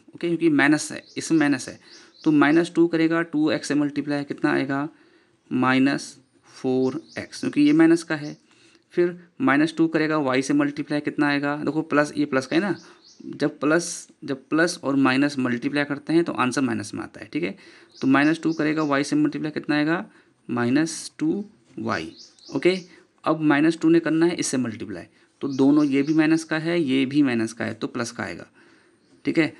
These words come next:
जिसको साइन के बारे में समझना है वो इंट्रो देखना इस वीडियो का, ओके, जो मैंने पहले बनाया था। माइनस टू करेगा, माइनस जेड से मल्टीप्लाई, जब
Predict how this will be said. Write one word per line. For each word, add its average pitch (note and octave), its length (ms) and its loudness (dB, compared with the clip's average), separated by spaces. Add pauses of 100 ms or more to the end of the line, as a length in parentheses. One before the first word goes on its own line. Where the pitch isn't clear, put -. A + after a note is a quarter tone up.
(140)
जिसको C3+ 260 -4
साइन D3 360 4
के E3+ 120 2
बारे D3+ 180 0
में D3+ 100 2
समझना C#3 380 0
है D#3 140 -2
वो D3+ 240 0
इंट्रो C3+ 420 4
देखना B2+ 420 0
इस A#2+ 180 -6
वीडियो A2+ 280 -2
का, D#2 180 -14 (480)
ओके, - 260 -2 (500)
जो C3+ 140 2
मैंने D3 180 6
पहले C#3 260 4
बनाया G#2+ 280 -4
था। - 200 -20 (280)
माइनस C#3+ 340 0
टू E3 120 2
करेगा, E3 360 2
माइनस C#3+ 320 2
जेड C3+ 160 0
से - 120 -4
मल्टीप्लाई, A2 540 -4
जब C#3 220 -2